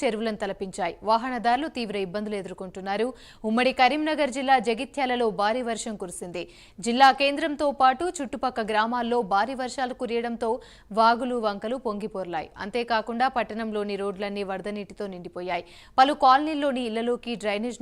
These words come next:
నీరొచ్చి చేరింది. దీంతో టవర్ సర్కిల్, మార్కండేయ నగర్, హౌసింగ్ బోర్డు,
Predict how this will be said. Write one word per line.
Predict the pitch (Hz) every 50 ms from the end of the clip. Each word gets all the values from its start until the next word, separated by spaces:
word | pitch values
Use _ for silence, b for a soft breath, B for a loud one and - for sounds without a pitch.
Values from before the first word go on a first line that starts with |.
| 214
నీరొచ్చి | 214 214 208 202 208 - 185 -
చేరింది. | 196 180 170 175 175 170 165 - - - 196
దీంతో | 214 208 - 220 220 214 226 220
టవర్ | 208 233 233 233 -
సర్కిల్, | 240 214 202 - - 247 262 285 B B B B B B 208 220
మార్కండేయ | 220 247 294 311 - 311 285 262 277 262 240 226
నగర్, | 220 208 208 233 247 269 - -
హౌసింగ్ | 214 208 208 175 196 208 202 180
బోర్డు, | 208 220 233 226